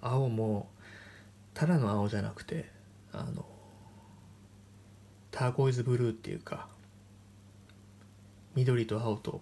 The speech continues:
まあ、僕すごいこのターコイズブルー大好きなんですけど、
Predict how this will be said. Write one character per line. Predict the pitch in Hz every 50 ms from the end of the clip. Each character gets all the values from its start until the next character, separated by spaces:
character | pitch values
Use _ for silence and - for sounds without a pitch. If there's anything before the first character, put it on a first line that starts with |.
| - - -
ま | -
あ、 | 120
僕 | 117 127 - - -
す | - -
ご | 143 143 123
い | 113
こ | - 117 110
の | 107 107
タ | 107 - 123
ー | 120
コ | 110 127 120
イ | 113
ズ | 117 120
ブ | 120 120
ル | 120 113
ー | 110
大 | 113 110 110
好 | - - -
き | 107 113 110 - - - - - - - - - - - - - - -
な | 113
ん | 110
で | 107 104
す | - -
け | - 104
ど、 | 104 104 101 101 110 -